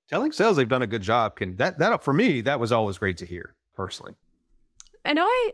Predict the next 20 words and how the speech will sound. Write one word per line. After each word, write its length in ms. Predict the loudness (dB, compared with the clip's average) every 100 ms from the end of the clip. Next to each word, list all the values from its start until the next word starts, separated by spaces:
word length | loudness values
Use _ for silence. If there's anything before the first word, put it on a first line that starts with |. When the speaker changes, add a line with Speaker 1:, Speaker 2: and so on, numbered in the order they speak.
| -2
Speaker 2:
alluded 240 | 0 0
to 60 | 0
this 120 | -2
before, 520 | -2 -4 -2 -2 -4 -2
but 100 | -2
I 60 |
feel 100 | 0
like 120 | 0
we've 120 | 0 0
talked 280 | 0 0
about, 260 | -2 -2 -2
like, 320 | -6 -10 -16 _
you 100 | -2
know, 180 | 0 -2
sales, 640 | 0 2 4 2 0 -4
typical 500 | -4 -4 -2 2 2
motivation, 840 | 4 2 2 0 0 2 2 2 0
stereotypical 760 | 0 0 0 -2 -4 -2 0
is 160 | 0 -2
money. 500 | 0 0 -2 -6 -10